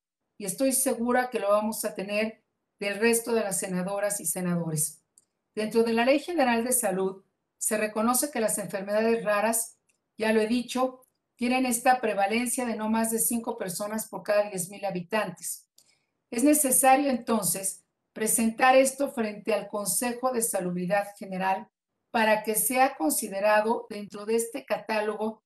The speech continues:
de enfermedades raras. Es en este Consejo de Salubridad General, que es el órgano colegiado que tiene el carácter de autoridad sanitaria,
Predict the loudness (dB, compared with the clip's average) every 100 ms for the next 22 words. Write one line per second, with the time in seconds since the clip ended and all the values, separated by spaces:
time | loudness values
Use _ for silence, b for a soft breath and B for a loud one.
0 | _ -10 -8 -4 -4 -4 0 0 0 -6
1 | -4 -4 -2 -4 -6 -10 _ _ _ _
2 | -4 0 2 0 0 -2 -2 0 2 4
3 | 2 2 -2 0 0 -4 -6 -2 -2 -2
4 | -10 -8 0 2 2 -2 -10 _ _ -4
5 | -2 0 2 4 4 2 0 0 -4 -8
6 | -6 -6 -2 -2 -2 -6 -8 -6 -6 -2
7 | 0 2 2 0 -2 -2 -6 -6 -6 -2
8 | -2 -4 -6 -6 -4 -2 0 -2